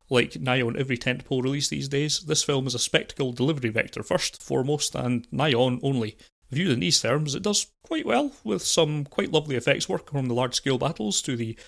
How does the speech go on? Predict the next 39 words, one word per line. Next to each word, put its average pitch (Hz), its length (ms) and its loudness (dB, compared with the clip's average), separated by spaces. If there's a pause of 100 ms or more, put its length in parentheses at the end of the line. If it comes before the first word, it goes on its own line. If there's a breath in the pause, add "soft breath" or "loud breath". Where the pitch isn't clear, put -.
(120)
smaller-scale 131 640 2
effects - 420 2
used 117 240 -2
on 113 60 -4
the 110 80 -4
likes - 280 -2
of - 260 -10 (140)
Bardem's 113 440 -2
hair, 123 280 4 (280 soft breath)
which - 200 -2
floats 147 300 0
around 117 220 2
as 117 100 -2
though 127 100 -2
he's 117 120 0
still 131 160 -2
underwater, 120 360 2
and 131 80 -6
it's 110 120 -4
actually - 220 -8
quite - 180 -4
a - 40 -4
nice - 180 0
little 67 140 -2
effect. - 320 -2 (360)
The 147 120 4
action - 260 0
itself 151 380 2
is 117 180 -2
relatively 123 420 0
well 107 160 0
handled, 151 400 0
if - 160 -4
not 117 200 -2
spectacularly 160 720 0
so, 233 340 -2
and 165 280 -2
I'm 147 120 0
sure 139 380 0